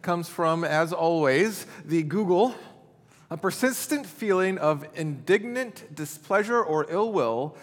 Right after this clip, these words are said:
at someone who has wronged you, insulted you, or injured you." So that persistent aspect. We carry that around with us. Someone hurts us,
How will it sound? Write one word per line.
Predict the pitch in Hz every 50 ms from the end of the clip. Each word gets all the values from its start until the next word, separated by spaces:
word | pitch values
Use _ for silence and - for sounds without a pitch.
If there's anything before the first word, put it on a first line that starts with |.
| - 170
at | - 151 160 -
someone | - 185 190 185 202 196
who | 185 196 190
has | 190 175 170
wronged | 170 175 180 196 214 220 202
you, | 220 226 226 233 233 220 226 - -
insulted | - 147 139 131 - - 214 214 214 220 196 156
you, | 175 202 196 190 190 175 185 - - - -
or | 165 180 180 180 180 180 175 170 165 175 - - -
injured | 160 170 165 147 123 131 120 113 107 98 - -
you." | 127 113 107 95 87 85 90 87 - - - _ _ _ _ _ _ _ _ _ _ _ _ _ _ _ _ _ _ _ -
So | - 160
that | 170 165 - - -
persistent | - 202 180 - - - 220 - - - - - 143 127 110 - - - - - - - _ - - _ _
aspect. | - 139 139 135 - - - - - 90 85 - - - - - - _ _ - - _ _ _
We | - 170 160
carry | - - 202 220 208 220 233 240 254 247 240 - - -
that | 156 180 180 180 175 180
around | 175 170 175 180 185 185 185 185 175 160
with | 151 143 135
us. | 135 135
Someone | - - 214 220 240 247 214
hurts | 165 - 254 269 247 - -
us, | 170 147 143 175 202 - - -